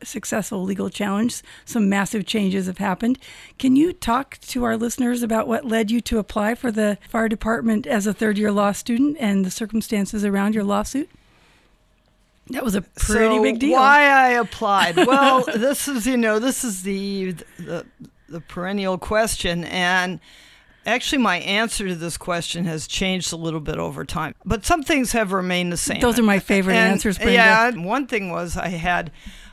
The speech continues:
Speaker 2: a cl-, a law school classmate named Art Delibert who, uh, sat next to me in, I don't know, torts or something. And he was a fire buff. He'd been a volunteer firefighter. And he was running all around to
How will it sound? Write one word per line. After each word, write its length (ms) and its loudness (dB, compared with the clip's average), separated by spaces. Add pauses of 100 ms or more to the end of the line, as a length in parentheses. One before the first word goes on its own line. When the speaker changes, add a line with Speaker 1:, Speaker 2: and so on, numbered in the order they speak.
Speaker 2:
a 140 -6
cl-, 260 -10
a 200 -2
law 240 2
school 280 -2
classmate 640 -4
named 340 -6
Art 240 0
Delibert 580 -4 (100)
who, 420 -12 (480)
uh, 300 -6
sat 320 0
next 300 -4
to 40 -10
me 140 -10
in, 160 -10
I 100 -6
don't 160 -12
know, 140 -20
torts 420 -12
or 60 -18
something. 500 -16 (460)
And 500 0 (400)
he 260 -2
was 220 -2
a 80 -6
fire 400 0
buff. 320 -2
He'd 220 -4
been 160 -4
a 40 -4
volunteer 600 -4
firefighter. 580 -6
And 100 -2
he 120 2
was 160 -4
running 260 0
all 180 2
around 440 -4
to 320 -8